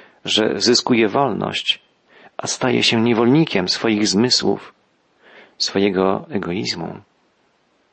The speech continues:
Apostoł ostrzegał chrześcijan, żeby nie postępowali tak jak ludzie niewierzący,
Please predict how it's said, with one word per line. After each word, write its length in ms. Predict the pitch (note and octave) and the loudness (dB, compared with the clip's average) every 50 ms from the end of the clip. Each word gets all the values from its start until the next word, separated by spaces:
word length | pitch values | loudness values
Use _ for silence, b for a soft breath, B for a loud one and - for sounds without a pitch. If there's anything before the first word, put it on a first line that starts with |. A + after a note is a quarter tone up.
| _ _ _ _ _ _ _ _ | _ _ _ _ _ _ _ _
Apostoł 640 | - - - - A#2 - - - G#2 F#2+ G2 G2 - | -20 -6 -2 -2 -2 -2 0 0 0 2 2 0 -2
ostrzegał 540 | - - - - - - - B2+ A2+ G#2 F2 | -6 -12 -14 -8 -6 -4 -2 0 0 0 0
chrześcijan, 580 | E2 - - B2+ A#2+ - - - A#2+ B2+ C#3 C3+ B B B B B B B B B - | 0 0 0 0 0 -2 -2 -2 -2 -2 -2 -4 B B B B B B B B B -4
żeby 440 | - G#2 G2+ G2+ A2 A2 A2 G#2 - | -2 -2 0 2 4 4 4 2 2
nie 180 | F#2+ G2+ A2 A#2+ | 0 -2 -2 -2
postępowali 640 | - A#2+ - - C3+ A#2 - B2 B2 D#3+ E3+ C#3 G#2+ | -2 -4 -4 -4 -4 -4 -2 -2 -2 0 0 -2 -4
tak 260 | - - B2 D3 C#3+ | -4 -4 -4 -2 -2
jak 120 | C#3+ - | -2 0
ludzie 240 | G#2+ A#2 C3+ C3+ B2+ | 0 0 0 2 0
niewierzący, 720 | A#2 C3 D3+ - - D3 F3 D#3+ A#2 F#2+ - - - - | 0 0 0 0 0 0 0 -2 -2 -4 -4 -4 -4 -6